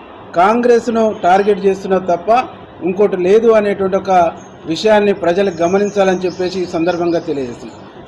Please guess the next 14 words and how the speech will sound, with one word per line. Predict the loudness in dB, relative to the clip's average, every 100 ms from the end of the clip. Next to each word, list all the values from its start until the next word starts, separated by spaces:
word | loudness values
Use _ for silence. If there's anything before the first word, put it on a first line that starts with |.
| -4
ఇంకొక | 0 2 2
మాట | 2 2 2
ఏమంటాడంటే, | 0 0 2 2 4 2 2 0 -6 -18 -20 -20 -20 -20 -20 -20 -4
"వెంటబడతాం, | 0 2 4 4 2 2 2 0 -6 -14 -4
కొరుకుతాం" | 2 2 2 0 0 0 -6 -6
అని | -2 0
చెప్తారు. | -2 -4 -8 -10 -14 -4
ఎవరు | 0 2 4
కొరుకుతారు? | 2 2 2 4 6 4 2 -4 -12 -14 -16 -16 -20 -20 -20 -20 -20 -20 -20 -20 -20 -4 0
పిల్లులు, | 2 4 4
కుక్కలు, | 4 -2 0 4 4 4 0 -6 -4 0
జంతువులు, | 0 2 4 4 2
కోతులు | 2 2 4 2
కొరుకుతుంటాయి. | 2 2 -2 -4 -4 -4